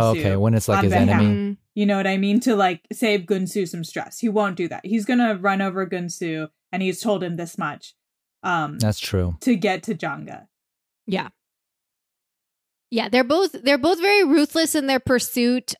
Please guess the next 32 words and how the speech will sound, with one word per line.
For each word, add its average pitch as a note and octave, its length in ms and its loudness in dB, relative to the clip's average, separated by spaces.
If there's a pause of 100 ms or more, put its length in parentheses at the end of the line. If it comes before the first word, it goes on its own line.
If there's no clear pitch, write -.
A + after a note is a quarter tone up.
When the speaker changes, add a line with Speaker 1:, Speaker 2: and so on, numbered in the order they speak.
Speaker 3:
of G#3+ 480 0
their G3+ 380 0 (200)
goals, A#3 540 2 (340)
but, A3+ 360 0 (180)
uh, G3 320 2
I B3 120 4
do D4+ 200 2
agree, B3 300 0
Steve, G#3+ 400 -4
that G3 100 0
I G3 120 2
think A3 240 -4
that G#3 140 2
Roy A3 260 4
is, A3 300 0 (200)
like, F#3 240 -2
nicer G#3 480 0
along D#3 380 -4
the D#3 100 -6
way. G2+ 320 -4
Speaker 2:
Yes. G3+ 120 -4
Speaker 3:
But G#3+ 140 2
ultimately, B3 580 2
I F#3+ 80 4
think G#3+ 220 -2
they're G3 140 2
both F#3 280 0
still, F#3 320 0
like, E3 220 -2
laser F#3+ 540 0
focused F3 720 -2
on D3+ 500 -2